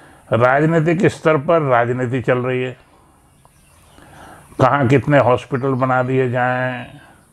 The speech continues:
कितने बेड और बढ़ा दिए जाएं, राजनीतिकरण चल रहा है। लेकिन ये मामला ना राजनीति से तय होने वाला,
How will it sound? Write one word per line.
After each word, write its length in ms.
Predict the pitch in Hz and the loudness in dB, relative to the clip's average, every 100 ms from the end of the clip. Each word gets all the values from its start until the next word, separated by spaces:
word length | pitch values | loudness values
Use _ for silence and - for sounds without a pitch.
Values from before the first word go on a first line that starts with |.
| _ _ - - - - - - | _ _ -20 -20 -20 -20 -6 0
कितने 380 | 139 143 143 | 0 2 2
बेड 320 | 127 127 127 127 | 2 2 2 2
और 180 | 131 | 2
बढ़ा 320 | 123 123 117 127 | 2 -2 -2 -4
दिए 280 | 127 131 | -4 -6
जाएं, 600 | 120 120 120 120 123 139 131 - - _ _ _ _ _ - _ - | -6 -8 -8 -10 -14 -18 -20 -20 -20 _ _ _ _ _ -20 _ -4
राजनीतिकरण 880 | 120 127 147 160 165 165 156 139 120 | 2 2 2 2 0 0 0 -2 -2
चल 160 | 123 110 | -4 -2
रहा 320 | 107 110 113 | -2 -2 -4
है। 300 | 120 139 - - - | -6 -10 -14 -14 -2
लेकिन 500 | 143 131 170 139 107 _ _ _ _ - - - - - | 0 2 0 -2 -6 _ _ _ _ -20 -20 -20 -18 -2
ये 200 | 131 151 | 4 4
मामला 480 | 156 143 139 143 156 | 4 0 0 0 0
ना 160 | 156 151 | 0 -2
राजनीति 580 | 123 120 127 131 131 | -2 -2 -6 -8 -8
से 140 | 117 135 | -4 -4
तय 180 | - 135 | 0 0
होने 260 | 131 135 | 0 -4
वाला, 340 | 135 135 139 | -2 -4 -6